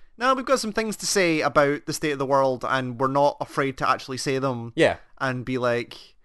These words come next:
Speaker 1: and not do it in, like, smoke and mirrors and, like, "You take from this what you want." Like,
Speaker 2: Yeah.
Speaker 1: "Nah, we're gonna, we're gonna say some shit."
Speaker 2: It is a,
Speaker 1: Um,
Speaker 2: yeah, like, like I said when we were talking about narrative and stuff like that, it's a game that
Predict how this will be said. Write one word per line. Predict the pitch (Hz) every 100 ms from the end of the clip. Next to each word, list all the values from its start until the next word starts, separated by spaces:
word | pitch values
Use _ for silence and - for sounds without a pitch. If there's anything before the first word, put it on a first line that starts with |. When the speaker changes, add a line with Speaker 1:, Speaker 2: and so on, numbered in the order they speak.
| _ _ _ _ _ _ _
Speaker 1:
and | - 139
not | 139 139 127
do | 123 135
it | 135
in, | 131
like, | 123 120 113 -
smoke | - 139 127
and | 127
mirrors | 123 143 131
and, | 127
like, | 120 113 -
"You | 117 123 170
take | 165 175 208
from | - 190
this | 214 220
what | 220
you | 214
want." | 240 -
Like, | 156 170
Speaker 2:
Yeah. | 165
Speaker 1:
"Nah, | 415
we're | 392
gonna, | 359 370 -
we're | 262
gonna | 240 240
say | 233
some | 185 151
shit." | 113 - - _ _ -
Speaker 2:
It | 135 180
is | 180
a, | 170 170
Speaker 1:
Um, | 156
Speaker 2:
yeah, | 185 160
like, | 151 165 147
like | 170 170
I |
said | 160 151
when | 143
we | 135
were |
talking | 123 117 131
about | 120 101
narrative | 120 123
and | 104
stuff | 104 98
like | 113
that, | 107 -
it's | 110
a | 113
game | 143 143 143
that | 120 -